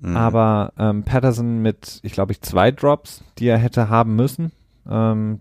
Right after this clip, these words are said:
Speaker 2: die wichtig waren.
Speaker 1: Haben, haben müssen? Ich, ich kann mich jetzt nur an den, äh,
Speaker 2: Dr-, den
Speaker 1: äh,
Speaker 2: zweiten und zehn, den er wirklich direkt in seinen, auf seinen Helm bekommt und droppt. Ähm,
Speaker 1: Ja, gut, aber er wurde auch gut gestört, ne?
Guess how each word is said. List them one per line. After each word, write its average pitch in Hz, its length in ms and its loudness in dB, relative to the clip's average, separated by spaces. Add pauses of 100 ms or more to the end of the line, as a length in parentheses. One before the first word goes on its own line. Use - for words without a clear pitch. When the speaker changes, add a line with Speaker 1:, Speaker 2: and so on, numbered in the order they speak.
(100)
Speaker 2:
die 107 400 -4
wichtig 127 480 -4
waren. 135 260 0
Speaker 1:
Haben, 90 420 -12
haben 82 240 -16
müssen? 123 520 -8
Ich, 104 220 -8
ich 101 120 -10
kann 123 120 2
mich 127 100 2
jetzt 107 180 0
nur 110 160 2
an 110 140 0
den, 101 300 2
äh, 90 380 0 (140)
Speaker 2:
Dr-, 120 180 0
den 87 280 -4
Speaker 1:
äh, 85 40 -2
Speaker 2:
zweiten 123 420 2
und 123 160 0
zehn, 151 380 0
den 135 160 0
er 127 140 2
wirklich 139 320 -2
direkt 117 360 0
in 156 140 -2
seinen, 131 320 0
auf 117 180 -2
seinen 117 180 0
Helm 120 360 0
bekommt 120 480 0
und 110 220 -4
droppt. - 460 -2 (380)
Ähm, 113 240 0
Speaker 1:
Ja, 90 140 2
gut, 104 180 0
aber 92 180 2
er 82 140 2
wurde 92 160 -2
auch 85 80 -6
gut 87 140 -16
gestört, 98 420 -6
ne? 95 240 -8